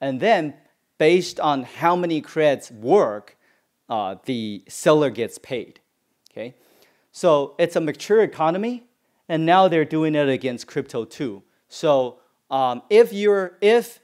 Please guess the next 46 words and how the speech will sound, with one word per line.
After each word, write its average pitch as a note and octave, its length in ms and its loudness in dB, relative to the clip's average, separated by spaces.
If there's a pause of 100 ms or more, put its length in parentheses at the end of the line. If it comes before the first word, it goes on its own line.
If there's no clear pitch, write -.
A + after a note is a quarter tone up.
a D#3+ 80 2
victim D#3 540 -2
is B2+ 200 -4
using D3 240 -4
the C3+ 80 -6
same A#3 300 -6
password, D#3+ 680 -4 (200)
for D#3 240 0
example, D3 720 -2 (240)
uh, A#2 200 0
for D3+ 280 0
a B2 60 0
crypto G#3+ 420 0
forum, C3 720 -6 (840)
um, G#2+ 360 -4 (220)
then, E3+ 400 0
then D#3 360 0 (300)
when D#3 220 0
this F3 160 0
forum C4+ 380 -2
is C3 140 -8
hacked, D#3+ 420 -4
the C3 80 -14
forum A3 360 0
would D#3 200 -4
not D#3 260 -2
know. C3+ 240 -2
They D#3 140 -4
wouldn't F3+ 280 -2
do E3 200 -8
anything F#3 400 -4
to D3+ 120 -12
the B2 140 -10
forum. A#2+ 420 -10
That's A#2+ 200 -10
how B2+ 120 -2
this A#2 220 -10
economy A2 460 -12
works. G2+ 260 -12
They A#2 120 -12 (100)
only E3+ 320 -2
take C#3 260 -10
what's B2 240 -8
in A#2+ 100 -12
the G#2+ 120 -12
database, F#2+ 560 -10